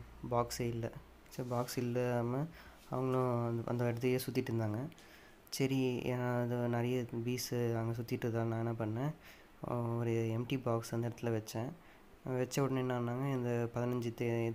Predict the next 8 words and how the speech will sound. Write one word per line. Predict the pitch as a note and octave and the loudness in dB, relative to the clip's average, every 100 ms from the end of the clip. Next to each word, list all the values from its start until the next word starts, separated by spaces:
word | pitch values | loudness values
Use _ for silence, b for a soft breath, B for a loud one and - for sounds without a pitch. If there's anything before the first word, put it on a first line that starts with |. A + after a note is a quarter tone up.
| B2 | 0
தேனீக்களும் | B2 A#2 B2 C3 A#2+ A2+ C3 - | -2 0 0 0 0 -2 -4 -4
அதுக்குள்ள | A#2+ A#2 A#2 | -2 0 0
அந்த | A2+ A2+ | 0 0
பாக்ஸ், | A2 A2+ - | 0 0 0
எம்ப்டி | A#2 A#2 A#2 | 0 2 0
பாக்ஸ்குள்ள | A2 - A#2 | 0 -2 -2
உள்ள | G#2+ G#2+ A2+ | 0 2 0
போயிட்டாங்க. | A2+ A2 G#2+ G#2+ | 0 0 0 0